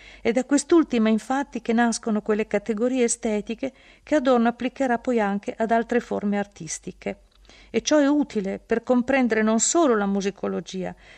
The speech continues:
ma l'estetica e la sua stessa filosofia. Le categorie che infatti formula in campo musicale, come nella Zur Gesellschaftlichen Lage der Musik,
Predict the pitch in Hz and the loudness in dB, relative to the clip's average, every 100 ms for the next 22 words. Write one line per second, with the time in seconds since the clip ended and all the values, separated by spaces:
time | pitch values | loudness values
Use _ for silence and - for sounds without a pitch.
0 | - 208 226 240 - 269 302 302 294 311 | -6 0 2 2 0 -2 -2 -4 -8 -8
1 | - 214 220 - 226 - 247 - 214 220 | -6 -4 -4 -2 -4 -2 -4 -2 -6 -8
2 | 202 190 180 185 170 - _ _ - - | -6 -8 -10 -12 -14 -18 _ _ -20 -6
3 | 208 - 240 254 240 262 294 277 240 233 | -4 0 0 0 2 4 2 2 0 0
4 | 262 247 - 208 247 247 220 208 202 233 | 0 -2 -4 -4 0 0 0 -2 -4 -2
5 | 226 214 208 185 180 185 202 196 214 240 | -2 -2 -4 -4 -6 -6 -4 -2 -2 -4
6 | - 208 202 196 190 185 - 247 220 196 | -6 -4 -2 -2 -4 -6 -6 -4 -4 -4
7 | 190 214 208 - 220 214 - 190 - 190 | -4 -4 -4 -4 -6 -8 -10 -10 -4 -2
8 | 196 208 196 180 185 180 180 180 254 - | -2 -2 -4 -6 -6 -4 -4 -6 -8 -12